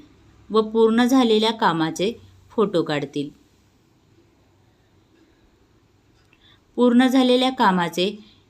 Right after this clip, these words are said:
एमबी व सीसी तयार करतील. सोबत काम पूर्ण झाल्याचे फोटो जोडतील. तसेच टेस्ट रिपोर्ट जोडतील व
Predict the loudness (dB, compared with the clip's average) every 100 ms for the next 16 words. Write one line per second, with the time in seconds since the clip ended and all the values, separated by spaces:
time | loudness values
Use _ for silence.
0 | _ 0 0 0 0 0 -2 -2 -4 -4
1 | -4 -2 0 0 -2 -6 -6 -4 -6 -6
2 | -20 _ _ _ _ _ _ _ -18 -4
3 | 0 0 -2 -4 -8 _ _ _ 0 2
4 | 4 2 2 2 2 0 0 0 0 -2
5 | -2 -2 -2 -2 -2 -4 -6 -10 -10 _
6 | _ _ _ _ -6 -2 -4 -4 -10 _
7 | _ _ 2 2 -2 -4 -2 0 -2 0
8 | -2 -2 -4 -6 -6 -18 _ _ -2 -2